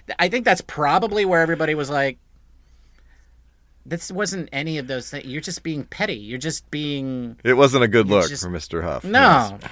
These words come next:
Speaker 1: no. I mean, there's like, there's no way this looks any, this is not good. I mean, I guess if you're, I guess if you're really anti-belt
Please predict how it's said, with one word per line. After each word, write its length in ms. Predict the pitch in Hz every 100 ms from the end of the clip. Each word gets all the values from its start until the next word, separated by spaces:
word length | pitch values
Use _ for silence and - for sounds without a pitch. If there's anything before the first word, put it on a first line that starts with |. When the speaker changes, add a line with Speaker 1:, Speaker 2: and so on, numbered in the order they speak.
| -
Speaker 1:
no. 320 | 196 262 208
I 60 | 160
mean, 100 | 185
there's 180 | 202 190
like, 180 | 214 196
there's 180 | 208 185
no 160 | 214
way 160 | 226 226
this 220 | 214 180
looks 220 | 190 202 -
any, 260 | 180 190
this 240 | 175 170 175
is 60 |
not 220 | 170 190 185 _ - - - 170
good. 400 | 147 185 151 101 - _ _
I 80 | 147
mean, 240 | 165 165 151
I 100 | 165
guess 320 | 220 262 -
if 160 | 185
you're, 220 | 180 165 143
I 60 | 143
guess 220 | 220 220
if 120 | 180
you're 140 | 175
really 320 | 135 143 156 139
anti-belt 760 | 131 131 143 139 113 110 -